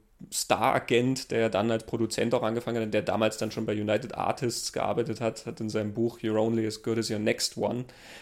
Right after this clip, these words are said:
ähm, auch ein bisschen geschrieben, wie Coppola dann halt schon dort ja einfach nicht mehr ganz luzid war. <laughs> Mit seinem gigantischen Bart muss er da rumgelaufen sein und am Boden liegend wie so ein, ein wundes Reh teilweise, also immer so schwankend zwischen,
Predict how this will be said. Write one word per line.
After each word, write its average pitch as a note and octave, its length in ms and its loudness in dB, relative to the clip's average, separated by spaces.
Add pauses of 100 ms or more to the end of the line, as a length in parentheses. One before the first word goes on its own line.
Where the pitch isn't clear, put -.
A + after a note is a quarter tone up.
(140)
ähm, G#2+ 340 2 (300)
auch A2+ 180 6
ein B2 80 2
bisschen A2+ 240 0
geschrieben, A#2 420 0
wie A2+ 60 0
Coppola A2+ 540 2
dann A2 240 2
halt A2+ 140 0
schon A2 180 0
dort G#2+ 360 2 (640)
ja - 80 4
einfach B2+ 220 4
nicht C#3+ 180 2
mehr A#2 120 6
ganz A#2+ 240 4
luzid C3+ 520 0
war. A#2+ 340 2
<laughs> D#3+ 460 4
Mit - 880 -4
seinem A#2+ 200 2
gigantischen B2 720 0
Bart C#3 480 0
muss B2+ 140 0
er C3 80 4
da B2 120 6
rumgelaufen B2 680 2
sein A#2+ 420 4
und A#2+ 100 2
am A2+ 180 2
Boden C3+ 340 0
liegend B2+ 800 0
wie A#2+ 100 -2
so A#2 140 2
ein, A2+ 240 2 (340)
ein A2 220 -2
wundes B2+ 480 2
Reh B2+ 300 0
teilweise, B2+ 800 4
also A#2 160 2
immer B2+ 240 4
so A#2 100 0
schwankend A#2+ 840 -2
zwischen, A#2+ 520 0